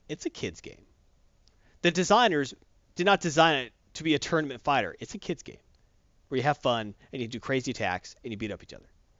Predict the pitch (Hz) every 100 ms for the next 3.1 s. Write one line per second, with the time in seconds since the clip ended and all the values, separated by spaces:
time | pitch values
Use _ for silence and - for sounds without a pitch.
0 | _ _ _ _ _ _ _ _ _ _
1 | _ _ _ _ _ _ - - 95 92
2 | 87 85 80 78 78 73 71 69 69 65